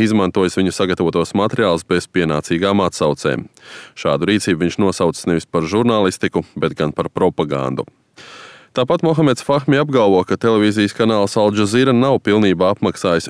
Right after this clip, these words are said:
tiesāšanās izdevumus pēc tam, kad viņš bija izvēlējies citus aizstāvjus, nevis tos, kurus piedāvāja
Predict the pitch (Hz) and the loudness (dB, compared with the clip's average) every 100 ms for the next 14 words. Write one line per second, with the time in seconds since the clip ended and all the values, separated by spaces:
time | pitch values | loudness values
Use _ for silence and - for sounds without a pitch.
0 | - 123 113 85 76 85 78 92 87 82 | -2 -2 0 -2 -2 -4 -2 -4 0 0
1 | 76 - 82 - 113 117 - 92 98 107 | -2 -4 -6 -2 -2 -2 -2 -2 0 0
2 | 107 110 110 98 95 98 95 - 113 - | 0 0 2 2 4 2 0 -2 -2 -2
3 | - 82 - - 76 65 - 82 76 - | -2 -2 -4 -4 -2 -2 -6 -6 -6 -2
4 | 101 120 - - - - 104 - 98 85 | 0 0 -2 -16 -20 -4 -4 -2 0 0
5 | 82 85 | 2 0